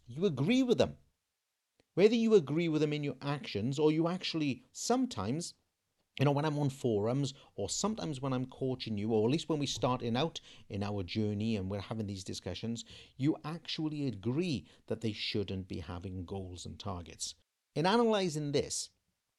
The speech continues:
we gotta realise that it's happened for a reason. Okay, so you're agreeing with them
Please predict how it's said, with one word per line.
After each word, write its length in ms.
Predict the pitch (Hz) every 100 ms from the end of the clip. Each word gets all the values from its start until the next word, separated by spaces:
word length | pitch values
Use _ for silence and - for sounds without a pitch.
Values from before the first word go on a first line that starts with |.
| _ _ _
we 120 | 123 135
gotta 220 | 175 180
realise 960 | 139 139 147 131 113 87 85 92 104 - - _ -
that 320 | 117 113 117 -
it's 140 | 139
happened 640 | - - 160 160 156 151
for 280 | 139 - 135
a 80 | 131
reason. 720 | 110 110 123 120 107 90 80 - _ _ _ _ -
Okay, 160 | 131
so 140 | 123 143
you're 260 | 139 208
agreeing 600 | 214 113 127 170 175 170
with 160 | 139 92
them 220 | 85 95